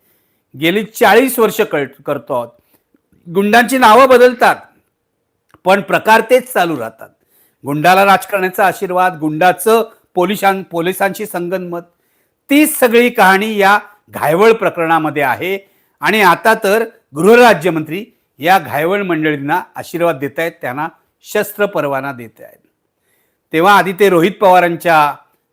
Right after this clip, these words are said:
निवडणूक प्रचारात होते, मग राम शिंदेंकडे वळले. आता घायवळ गँगशी कोणाचा संबंध आहे? ही कोथरूडमध्ये काम करते, हे लक्षात घ्या.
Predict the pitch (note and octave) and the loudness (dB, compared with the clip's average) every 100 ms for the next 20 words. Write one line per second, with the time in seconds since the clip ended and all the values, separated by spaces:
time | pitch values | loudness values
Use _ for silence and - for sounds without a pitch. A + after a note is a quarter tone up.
0 | _ C3+ D#3 G3 - F3+ F#3+ F#3 E3 E3 | _ -6 -2 -2 -4 -4 -2 -2 -4 -6
1 | F3+ D#3+ E3+ D#3+ E3 G#3 G#3 G3+ G#3 G#3+ | -6 -4 -4 0 0 0 -4 -6 -6 -6
2 | G#3+ G3+ G3+ F#3 E3+ E3+ E3+ F3 _ _ | -2 0 0 0 0 0 -4 -8 _ _
3 | _ _ _ _ _ _ - D3 E3+ A#3 | _ _ _ _ _ _ -6 -2 0 4
4 | B3 B3+ D#3 C#3+ E3 G3 B3+ G3 G#3 A3+ | 4 4 0 -2 2 4 4 4 0 -2
5 | A3 B3 B3 A3 A3 C4+ C4+ A3 G#3+ G3 | -8 -10 -12 -4 0 0 0 -4 -6 -8
6 | F#3+ F3 E3 D#3+ _ _ - A#3+ C4 C4+ | -4 -2 -2 -6 _ _ -8 -4 0 2
7 | B3+ C#4 C#4+ C4 A#3+ A3+ F#3 E3+ D3 A#2+ | 4 2 0 2 0 2 0 0 -8 -10
8 | _ G#2 E3 C#3+ - A2 G2 _ | _ -18 -12 -12 -14 -20 _ _